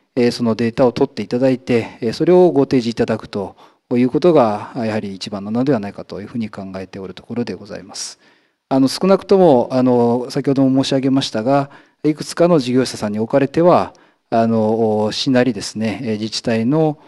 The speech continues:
お-、研究施設を実際に使わせていただいて、その中で市販されているトリチウム水を、お-、購入し、搬入をしてですね、そこに自社の機械を、お-、持ち込んで、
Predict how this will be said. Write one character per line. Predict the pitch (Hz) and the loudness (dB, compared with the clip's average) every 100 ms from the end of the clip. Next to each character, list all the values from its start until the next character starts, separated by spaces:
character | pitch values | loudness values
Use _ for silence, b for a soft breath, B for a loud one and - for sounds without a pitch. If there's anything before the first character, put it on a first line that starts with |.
| b b - | b b -2
お-、 | 117 113 110 107 | 0 2 2 0
研 | 123 117 | -2 -2
究 | - 117 120 123 117 113 | 0 0 0 0 0 -2
施 | - | -4
設 | 110 - 101 | -8 -8 -6
を | 120 156 151 | 2 2 2
実 | 135 | -4
際 | - 127 | -4 -2
に | 113 | -2
使 | - - | -8 0
わ | 147 | 0
せ | 131 | 0
て | 131 | -6
い | |
た | 147 | -2
だ | 135 | 0
い | 123 | 0
て、 | - 113 101 b b b _ 131 | 0 -4 -4 b b b _ -8
そ | 156 | -2
の | 151 | 0
中 | 156 156 156 | 2 2 2
で | 185 185 | 4 2
市 | 151 - | 0 0
販 | 139 | 0
さ | 131 127 | 0 0
れ | 127 | 2
て | 165 | 2
い | |
る | 160 | 0
ト | 139 | 2
リ | 127 | -2
チ | 117 131 | 0 -2
ウ | |
ム | 127 | -2
水 | - 107 101 | -2 -6 -4
を、 | |
お-、 | 95 90 117 107 98 95 - | -4 -6 -2 -2 -2 -4 -2
購 | 143 147 | 2 4
入 | 143 143 | 4 2
し、 | - 185 185 180 B B | 0 0 0 0 B B
搬 | - 135 | -2 2
入 | 127 123 120 | 4 2 2
を | 117 | -2
し | - | 0
て | 175 | -2
で | - | -2
す | - | -6
ね、 | 98 - _ _ _ _ - | -10 -12 _ _ _ _ -8
そ | 131 | -6
こ | 156 202 | 0 2
に | 220 214 143 135 117 | 4 4 4 2 2
自 | 120 | 0
社 | 123 110 | 0 2
の | 143 143 | 2 0
機 | - | -2
械 | 123 104 95 | -2 -2 -4
を、 | 92 85 - - | -8 -10 -14 -6
お-、 | 107 104 | -6 -4
持 | 113 117 | -4 -4
ち | |
込 | - 175 | 0 2
ん | 123 | 4
で、 | 143 160 151 | 4 4 0